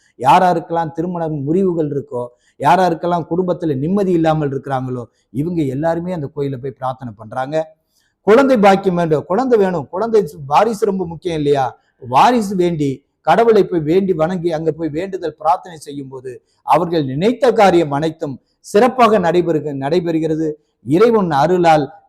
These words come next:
வேண்டியவர்களுக்கு வேண்டியதை எல்லாவற்றையும் கொடுத்து கொண்டே இருக்கிறார். சரி, நேர்த்திக்கடன் ஒண்ணு வேணும் இல்லையா?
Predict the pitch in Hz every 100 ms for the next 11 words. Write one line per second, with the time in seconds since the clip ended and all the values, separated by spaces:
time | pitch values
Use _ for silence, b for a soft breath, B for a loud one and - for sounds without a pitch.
0 | 104 151 233 240 208 185 170 - 160 143
1 | 202 202 175 147 135 156 175 175 180 185
2 | 190 196 160 160 156 160 147 151 139 131
3 | 123 127 104 _ _ _ _ _ - 110
4 | 101 156 202 220 202 202 202 185 180 180
5 | 175 170 160